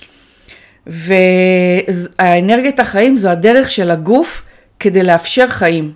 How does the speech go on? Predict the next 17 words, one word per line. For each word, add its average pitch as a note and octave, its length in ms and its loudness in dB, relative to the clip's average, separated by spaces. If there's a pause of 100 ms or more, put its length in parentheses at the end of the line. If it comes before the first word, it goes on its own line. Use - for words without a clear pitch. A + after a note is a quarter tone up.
לאפשר F3+ 440 -2
ויטליות. F3+ 680 0 (680)
הצ'קרות C#4 680 0
הן F#3 180 -2
בלתי B3 340 0
נראות, E3 520 -4
כי G3 200 4
הן G3 80 0
אנרגיה, F#3+ 500 0 (680)
אבל F#3 200 -2
הן F#3 100 0
מעבירות F#3 500 0
את B3+ 120 -6
האנרגיה G#3 540 2
גם A#3 300 4
בתוך A#3+ 320 0
הגוף, G3 520 0